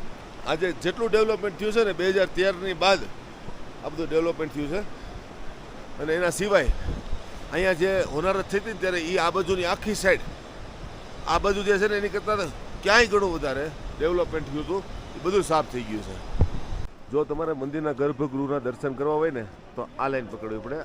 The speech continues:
આ લાઈન છે ને ઉપર સીધા પગથિયા દેખાય ને ત્યાંથી સીધા મંદિરે જવાય છે. અને આ લાઈન છે ને તમારા દર્શન માટે, જે શિવલિંગ છે, જે મહાદેવનું પીઠનો ભાગ છે,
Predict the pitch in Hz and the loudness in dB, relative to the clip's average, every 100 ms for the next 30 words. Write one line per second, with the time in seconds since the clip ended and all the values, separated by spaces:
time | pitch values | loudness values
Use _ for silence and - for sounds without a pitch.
0 | - - 131 139 143 143 160 135 139 143 | -12 -6 -2 -2 -2 -2 -2 -4 -2 -4
1 | 131 135 127 131 143 143 143 147 131 127 | -2 -4 -2 -4 -2 -2 -2 -2 -4 -4
2 | 127 139 131 139 151 135 110 113 113 156 | -6 -4 -4 -2 -2 -2 0 0 0 -2
3 | 185 - - - - - - 127 98 139 | -4 -14 -18 -18 -18 -18 -10 -8 -2 -2
4 | 156 170 160 170 147 160 135 156 151 185 | -2 -2 -2 -2 -2 -2 0 -2 2 0
5 | 151 127 104 104 127 - 143 156 156 143 | 0 -2 -4 -4 -4 -4 -2 -2 0 0
6 | 156 120 - - 110 117 127 135 139 147 | 0 0 -8 -12 -10 -6 -2 0 0 -2
7 | 147 117 135 151 143 156 135 147 139 127 | -4 -6 -4 -4 -2 -2 0 0 0 -2